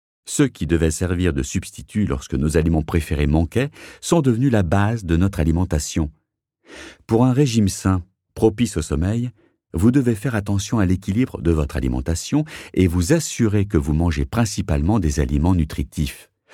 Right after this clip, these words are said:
Vous en ressentirez rapidement les bienfaits en termes d'énergie,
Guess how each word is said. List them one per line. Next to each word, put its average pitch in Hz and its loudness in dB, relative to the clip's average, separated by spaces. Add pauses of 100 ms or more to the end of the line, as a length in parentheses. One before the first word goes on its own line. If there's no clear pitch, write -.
(340)
Vous 87 2
en 78 4
ressentirez 87 2
rapidement 80 2
les 73 2
bienfaits 73 0
en 67 -2
termes 69 -2
d'énergie, 60 -2